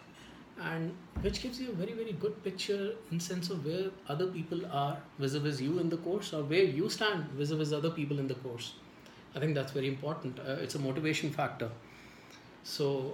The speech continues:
uh, there's always a fight to come into the, into the top ten star performers in the course. And, uh, yeah, so I keep coming back to the, to the, to the moot point. Like,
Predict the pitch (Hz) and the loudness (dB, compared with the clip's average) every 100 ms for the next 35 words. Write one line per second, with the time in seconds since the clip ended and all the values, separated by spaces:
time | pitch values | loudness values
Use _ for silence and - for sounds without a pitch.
0 | 139 139 139 139 151 170 165 156 160 160 | -2 0 2 4 4 2 2 2 2 2
1 | 165 165 156 151 147 147 139 143 - 143 | 0 -2 0 2 2 0 0 -2 -2 -2
2 | 135 139 139 151 147 - - 147 143 127 | 0 0 0 0 0 0 2 4 4 0
3 | - 143 135 135 - 131 135 123 127 127 | 0 2 2 2 0 2 2 4 2 2
4 | 139 139 - - - - - - - - | 0 -2 -2 -6 -10 -18 -20 -20 -20 -20
5 | - - - - 123 120 117 117 117 113 | -20 -16 -14 -8 -4 -2 -2 -2 -4 -6
6 | - - - - - - - 151 151 135 | -12 -18 -18 -18 -18 -20 -8 -2 0 0
7 | 135 185 175 - - 233 - 208 202 170 | -2 -2 -2 -4 -6 -6 -4 -2 0 0
8 | 165 - - 165 165 160 - - - - | -2 -4 -4 -2 0 0 -4 -12 -14 -14
9 | - 165 170 - - - - 151 143 185 | -10 -6 -6 -6 -16 -10 -4 -2 2 0
10 | 185 170 151 139 139 143 | -2 -2 -2 -2 -2 -4